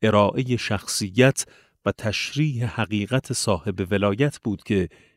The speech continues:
به تألیف دورهٔ امام شناسی پرداختم و این دوره بهترین تألیف من است در بین جمیع مؤلفاتم.» مرحوم والد نسبت به حریم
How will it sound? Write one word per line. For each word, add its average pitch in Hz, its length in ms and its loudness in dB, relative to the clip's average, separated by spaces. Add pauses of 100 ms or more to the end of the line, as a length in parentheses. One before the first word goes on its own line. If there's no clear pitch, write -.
(120)
به 101 100 2
تألیف 123 600 -4
دورهٔ 104 600 0 (360)
امام 90 380 0
شناسی 95 640 -4
پرداختم - 760 -6 (600)
و 101 40 4
این 92 160 0
دوره 101 400 4 (380)
بهترین 131 680 0
تألیف 110 520 -6
من 110 280 0
است 127 480 -4 (440)
در 101 160 4
بین 120 500 0
جمیع 101 640 -2 (320)
مؤلفاتم.» 87 1080 -2 (1400)
مرحوم 127 380 4
والد 113 560 4
نسبت 135 400 0
به 120 80 0
حریم 120 580 0